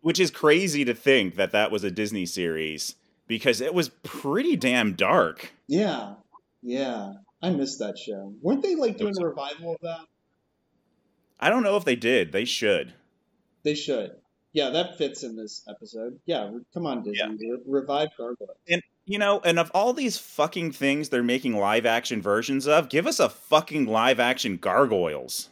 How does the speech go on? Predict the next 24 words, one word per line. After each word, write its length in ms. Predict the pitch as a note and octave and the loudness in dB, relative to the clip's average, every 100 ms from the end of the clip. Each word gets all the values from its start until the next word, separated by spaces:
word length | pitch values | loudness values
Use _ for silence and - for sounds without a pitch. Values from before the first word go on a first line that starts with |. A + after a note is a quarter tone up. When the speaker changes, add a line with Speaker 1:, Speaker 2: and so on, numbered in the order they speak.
| - | -6
Speaker 2:
Right? 460 | A2+ C3 E3+ G3 - _ _ - | 0 0 0 -4 -16 _ _ -10
That'd 140 | B2+ | -8
be 80 | A#2+ | -8
so 240 | - A#2+ | -6 -6
cool. 400 | G#2+ A2 F#2+ G2 _ _ _ _ _ _ _ _ _ - | -6 -8 -8 -10 _ _ _ _ _ _ _ _ _ -4
Speaker 1:
Yeah, 300 | A#2 A#2 D#2 | 2 2 2
I 60 | |
mean, 160 | A#2+ B2 | 0 2
we 80 | A2 | 2
have 220 | B2+ D3 | 4 4
the 60 | D3 | 4
technology 580 | C#3 B2+ B2 A#2 B2 C3+ | 2 4 4 4 4 2
now. 340 | C#3 C#3+ C#3+ | 4 6 6
It 140 | C3 C3 | 4 2
would 200 | B2 G#2 | 2 2
look 300 | G#2 G#2+ - | 4 4 2
fucking 800 | - - - G2 F2 G#2 F#2 E2+ | -18 -20 -4 -2 -2 -4 -4 -4
sweet 460 | - - F2+ E2+ | -4 -6 -6 -6
as 160 | E2+ D#2 | -6 -8
fuck. 640 | - - - E2 C#2 - - _ _ | -14 -12 -4 -4 -4 -12 -20 _ _
Speaker 2:
Yeah. 240 | B2 - - G3 - | -6 -6 -6 -8 -8
Speaker 1:
<laughs> 220 | _ - | _ -8
Speaker 2:
Yeah, 240 | B2 F2+ - - _ - | -4 -4 -6 -18 _ -4
do 180 | A2+ | -2